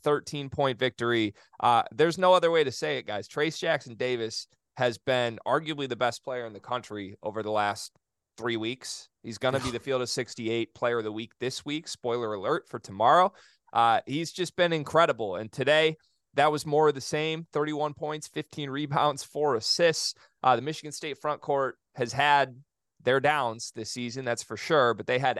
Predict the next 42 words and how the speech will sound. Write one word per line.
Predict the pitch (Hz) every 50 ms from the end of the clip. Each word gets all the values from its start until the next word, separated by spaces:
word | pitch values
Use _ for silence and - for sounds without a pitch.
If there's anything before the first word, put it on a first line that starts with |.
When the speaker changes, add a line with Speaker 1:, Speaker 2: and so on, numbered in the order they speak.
| - -
Speaker 1:
absolutely | 117 123 123 113 - - 131 123 123 113 73 101
no | 107 104 110 110 104 -
answer | 101 107 104 101 - 107 104
for | - - 101
T | 98 - - 107 101
J | 98 107 98 95
D | 92 107 107 101
tonight. | - - 101 101 90 90 82 - _ _ - _ _ -
Uh, | - 113 110 104 98 - - -
T | - - 156 151 151
O, | 147 147 143 135 135 - _ _ _ _ _ _ _ _ _ -
I | 123 135
mean, | 135 131 - -
uh, | 127 - - - 78 _ _ _ _ _ _ _ - 127 120 -
he | 127 131 139
got | 139 160 175 208
his | 190 135 -
dominant | 185 165 190 185 170 135 113 -
hand | - 165 196 220 156 113
the | 107 113
whole | 123 160 170
game. | 135 135 151 202 220 - - _ -
Isn't | 110 135 165 196 175
that | 202 196 196 - -
kind | - 185 180 190 208 190
of | 175 135 143
it? | 175 208 240 - -
Like, | 127 120
you | - 208
can't | 220 - - 220 185
let | 196 190 180 -
that | 190 180
man | 180 180 175
go | 165 165
left, | 165 180 202 196 156 - -
and | 139 131
he | 165 196
got | 220 175 151 147
left | 147 147 143 139 - -
at | - 139 131 104 110
will | 120 139 147 127 113 -
today. | - 104 85 71 64 -